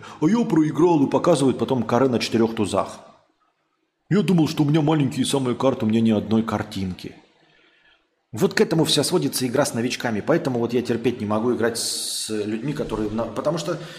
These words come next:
э, вся, вся какая-то логика игры разрушается абсолютно. Ты играешь, человек такой, думаешь: Ага, вот этот человек, э, э, никогда не блефует. Он ставит, повышает ставки только если у него действительно что-то есть. Хорошо.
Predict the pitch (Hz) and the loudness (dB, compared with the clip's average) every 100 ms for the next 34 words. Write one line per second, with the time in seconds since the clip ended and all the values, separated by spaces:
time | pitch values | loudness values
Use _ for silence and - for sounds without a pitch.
0 | - 143 143 143 139 139 135 143 127 120 | -18 -6 -2 0 0 -2 -4 -10 -12 -16
1 | 120 120 113 - - - - - - - | -20 -20 -20 -20 -20 -20 -20 -12 -6 -2
2 | 180 185 170 151 - - - - _ _ | -2 -2 -2 -6 -10 -18 -20 -20 _ _
3 | - 202 180 - 175 160 196 156 - 143 | -6 -2 -2 0 2 2 2 2 0 -2
4 | 135 151 117 120 - 143 107 - 92 - | 0 0 0 0 0 0 0 -2 -2 0
5 | 110 107 - - - - _ _ _ _ | 0 -2 -6 -14 -18 -20 _ _ _ _
6 | _ _ _ _ _ _ - - 160 139 | _ _ _ _ _ _ -20 -2 0 4
7 | 143 127 139 185 113 110 107 101 92 117 | 4 2 0 0 -2 -4 -4 -4 -2 -2
8 | 117 113 - - - 104 180 175 - 120 | -2 -4 -10 -18 -8 0 0 0 -4 0
9 | 123 156 156 - - - - 107 107 107 | 2 2 -2 -12 -20 -20 -8 -4 0 0
10 | 104 113 110 110 107 113 135 135 107 107 | -2 0 2 2 2 0 0 0 2 0
11 | 95 92 90 90 - - - _ - 117 | 0 -4 -6 -8 -10 -12 -20 _ -8 -6
12 | 113 - 160 147 - - - - _ _ | -2 2 2 0 -4 -16 -20 -20 _ _
13 | 113 110 123 104 - 170 - 127 135 110 | 0 0 0 -2 -2 -4 -2 -2 0 0
14 | 110 110 104 98 98 120 110 95 - 104 | -2 -2 -4 -4 -6 -8 -6 -8 -8 -8
15 | 90 87 - - 98 101 - - | -8 -8 -12 -8 -6 -6 -8 -14